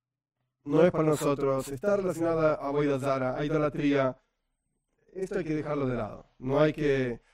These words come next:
prestarle atención a esto. Punto número dos, el Sefer HaChinuch, ni siquiera es algo jasídico, es algo antiguo, clásico, dijo claramente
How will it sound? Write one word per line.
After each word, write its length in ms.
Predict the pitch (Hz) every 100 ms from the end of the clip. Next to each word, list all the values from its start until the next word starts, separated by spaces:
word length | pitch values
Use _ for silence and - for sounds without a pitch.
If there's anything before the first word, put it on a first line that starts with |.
| _ _ _
prestarle 440 | 147 127 147 143 139
atención 320 | 123 123 127
a 80 | 139
esto. 360 | 160 202 196
Punto 300 | 190 185 185
número 240 | 170 160 151
dos, 360 | 165 202 -
el 280 | 139 135 131 _ _ _ _
Sefer 440 | - 185 180 175
HaChinuch, 640 | 156 277 233 127 110 - - _ _
ni 140 | 165
siquiera 260 | 139 151 190
es 60 | 165
algo 160 | 160
jasídico, 560 | 143 139 220 165 151 147
es 80 | 151
algo 240 | 170 160
antiguo, 840 | 151 151 214 180 170 156 139 - _
clásico, 680 | 233 233 196 160 147 135 117 - _ _ _ _
dijo 360 | 127 127 156
claramente 600 | 151 160 180 226 180 95